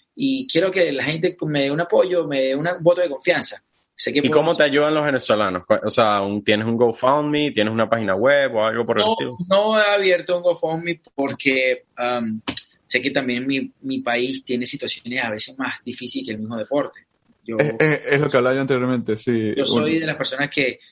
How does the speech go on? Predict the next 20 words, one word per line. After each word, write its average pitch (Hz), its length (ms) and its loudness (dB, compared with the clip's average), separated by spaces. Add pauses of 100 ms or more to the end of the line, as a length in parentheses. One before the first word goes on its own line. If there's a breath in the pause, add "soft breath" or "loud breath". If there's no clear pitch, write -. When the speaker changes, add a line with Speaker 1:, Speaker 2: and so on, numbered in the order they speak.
(240 soft breath)
Speaker 1:
que 135 100 2
respetan 143 400 0
mucho 151 240 -4
esa 151 100 -4
situación. 139 500 -2
Hay 107 140 -4
personas 123 380 -6
que 117 80 -18
están 120 140 -4
enfermas, 120 920 -2
que 120 100 -6
de 113 100 -2
verdad 110 180 -4
necesitan 131 420 -4
Speaker 2:
Mm. 131 40 -10
Speaker 1:
un 123 60 -10
plato 127 280 -4
de 120 100 -4
comida 123 480 -4 (380 soft breath)
y 123 640 -2